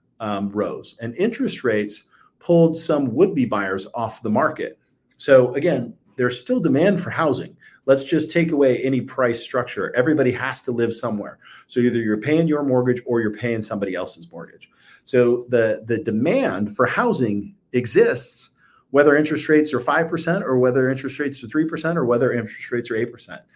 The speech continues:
Now, the truth is, is that fewer people are buying homes because they can't, um, uh,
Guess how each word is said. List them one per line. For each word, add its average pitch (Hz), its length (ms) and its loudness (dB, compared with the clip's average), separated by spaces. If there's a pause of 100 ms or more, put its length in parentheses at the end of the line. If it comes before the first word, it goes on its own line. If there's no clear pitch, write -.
(420)
Now, 127 380 4
the 127 80 2
truth 285 320 2
is, 107 240 4
is 104 180 -2
that 117 180 -8
fewer 160 240 4
people 143 300 0
are 110 80 2
buying 147 460 0
homes 101 360 -10
because 107 460 -6
they 104 140 -4
can't, 98 360 -8 (380)
um, 92 400 -16 (240)
uh, 87 200 -14